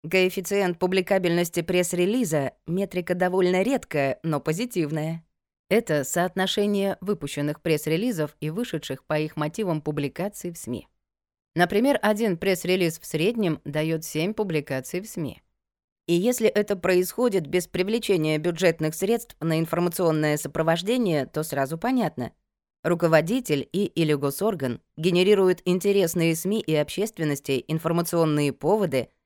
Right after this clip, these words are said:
которые охотно тиражируют журналисты и заинтересованно обсуждают граждане. В этом случае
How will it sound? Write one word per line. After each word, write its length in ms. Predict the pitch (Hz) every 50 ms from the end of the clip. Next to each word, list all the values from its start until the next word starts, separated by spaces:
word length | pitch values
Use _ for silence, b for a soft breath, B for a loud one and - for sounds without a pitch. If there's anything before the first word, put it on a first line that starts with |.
| _ _ -
которые 420 | - 139 139 190 180 175 170 165
охотно 560 | - - 147 151 - - 185 214 214 - 156
тиражируют 720 | 156 - 165 160 170 170 170 180 175 160 170 160 156 151 147
журналисты 760 | 165 160 147 175 165 170 208 240 240 - - - 143 135 - _ _
и 100 | - 180
заинтересованно 960 | 170 160 180 175 180 180 170 175 160 165 165 - 202 226 220 214 202 185 170
обсуждают 680 | - 160 143 - - 160 156 139 143 151 143 143 151 160
граждане. 580 | 170 190 220 214 175 117 - 104 107 95 - _ _ _ _ _ _ _ _ _ _ _ _ -
В 120 | 127 127
этом 260 | 139 165 170 - 262
случае 540 | 247 - 240 202 170 160 - 147 139 131 -